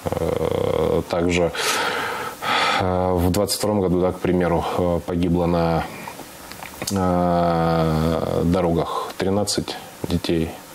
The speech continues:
вот, тринадцать несовершеннолетних. Вот, это, конечно, боль, боль, э, и родителей в первую очередь, да, и, э, наша основная задача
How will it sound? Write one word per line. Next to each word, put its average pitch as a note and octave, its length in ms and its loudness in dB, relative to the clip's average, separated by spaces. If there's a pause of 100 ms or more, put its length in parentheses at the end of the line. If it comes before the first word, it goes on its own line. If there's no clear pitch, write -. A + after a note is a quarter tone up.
(240)
вот, - 160 -2
тринадцать F2 380 2
несовершеннолетних. - 920 2 (340)
Вот, E2+ 140 0
это, D#2+ 140 0
конечно, F2 360 2
боль, G#2 280 4
боль, E2 280 4
э, - 440 0
и E2+ 180 4
родителей E2+ 800 2 (340)
в - 120 -8
первую E2 320 2
очередь, - 400 -2
да, G#2 280 2
и, E2 280 2 (480)
э, E2+ 160 0
наша G2 240 2
основная F2+ 340 0
задача F2+ 640 2